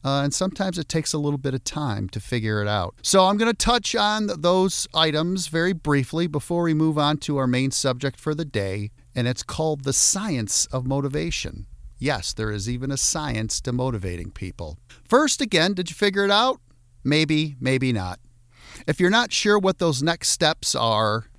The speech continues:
to either tap into that passion or find out what that passion is, please, please feel free to reach out to me at jeff at droztalks dot com.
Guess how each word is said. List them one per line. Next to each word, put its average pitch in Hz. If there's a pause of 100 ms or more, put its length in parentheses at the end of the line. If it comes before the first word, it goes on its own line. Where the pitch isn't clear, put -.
(120)
to 107
either 113
tap -
into 156
that 143
passion 127
or 98
find 143
out 131
what 127
that 127
passion 127
is, 95 (500)
please, 160 (180)
please 127
feel 208
free 160
to 135
reach 117
out 117
to 117
me 117
at 110
jeff -
at 127
droztalks 127
dot 135
com. 107